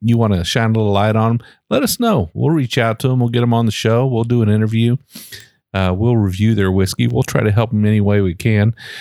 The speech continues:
You can always go to our website, the bourbon road dot com. We've got a store on there. You can buy our swag.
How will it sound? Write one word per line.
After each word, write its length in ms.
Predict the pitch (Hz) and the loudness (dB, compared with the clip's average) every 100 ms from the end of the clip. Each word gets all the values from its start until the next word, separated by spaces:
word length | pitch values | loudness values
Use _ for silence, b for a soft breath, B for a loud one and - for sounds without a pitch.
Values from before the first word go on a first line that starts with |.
| B - | B -8
You 100 | 127 | -4
can 100 | 120 | 0
always 220 | 135 165 | 0 -2
go 140 | 151 160 | -2 0
to 60 | |
our 120 | 156 | 0
website, 540 | 127 98 92 92 104 127 | 0 0 -2 -2 -2 -2
the 80 | 101 | -6
bourbon 560 | - 107 113 127 117 | -2 0 0 0 0
road 340 | 98 104 117 107 | 2 2 0 -2
dot 300 | 104 113 - | -2 -4 -8
com. 500 | - 90 85 95 139 - B B B B | -4 0 2 2 0 -4 B B B B
We've 140 | - 95 | -6 -2
got 160 | 113 | 0
a 40 | 98 | -2
store 440 | - - 117 123 | -4 -2 0 0
on 160 | 117 117 | 0 0
there. 160 | 113 117 | 0 0
You 140 | 110 | 0
can 140 | 110 | 0
buy 140 | 98 92 | 0 0
our 120 | - | -2
swag. 800 | - - 117 113 117 117 117 | -2 -2 -2 0 0 -2 -4